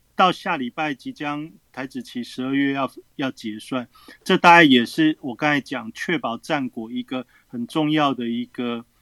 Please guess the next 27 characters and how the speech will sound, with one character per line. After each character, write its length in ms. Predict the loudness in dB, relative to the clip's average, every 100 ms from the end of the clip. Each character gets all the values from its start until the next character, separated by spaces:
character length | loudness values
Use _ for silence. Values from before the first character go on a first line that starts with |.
| _ _ _
一 240 | -12 -6 -6
个， 160 | -6 -2
一 140 | -2
个 180 | -2 -4
观 240 | -2 -2
察 240 | -2 -6 -6
的 140 | -8
动 300 | -4 -4 -4
作。 320 | -4 -6 -2
那 220 | 2 2 0 _ _ -20
十 260 | -10 0
二 140 | 2 2
月 200 | 0 -4
的 140 | -6
台 180 | -6 -10
指 220 | -8 -10
期 460 | -10 -10 -8 -8 -10 _
会 220 | -4 -4
不 100 | -2
会 220 | -2 -2 _
就 120 | -8
这 140 | -4 -4
样 220 | -2 -4
风 200 | -6 -6
平 280 | -6 -6 -4
浪 200 | -4 -4
静 280 | -4 -4